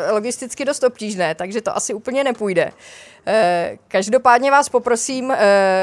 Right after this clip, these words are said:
večery jsou tady vždycky nekuřácké, ostatně ani, ani tady nejsou nikde popelníky, tak, eh, o, o to vás poprosím, abychom toto respektovali. Také vás poprosím o stišení, eh, mobilních telefonů,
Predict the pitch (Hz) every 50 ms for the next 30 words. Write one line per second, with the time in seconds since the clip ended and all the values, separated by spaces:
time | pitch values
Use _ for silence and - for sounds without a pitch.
0 | 185 165 156 156 160 170 170 170 175 190 190 - 262 262 254 247 - 277 262 262
1 | 254 254 254 226 254 240 - - 294 254 185 180 - 214 196 226 - 214 - -
2 | - 254 240 220 - - 240 226 240 233 208 170 208 214 220 180 117 208 214 208
3 | 220 214 220 220 220 208 - 240 240 233 202 202 226 226 226 233 226 190 - -
4 | 196 190 185 190 185 - 226 202 190 _ _ - 214 208 190 190 180 160 170 156
5 | 156 180 - 220 202 202 220 - 220 214 220 220 - 240 233 214 214 - 240 233
6 | 220 247 233 254 240 165 - - - 185 - - 196 185 196 202 226 269 - -
7 | - - - - - 208 202 262 269 277 269 - 277 240 269 277 285 - 294 294
8 | 294 - 254 254 240 196 160 160 - - 214 196 - 277 269 277 294 294 294 254
9 | 214 233 202 196 196 185 190 196 190 220 247 269 277 254 - - - 147 131 170
10 | - 202 196 214 247 277 339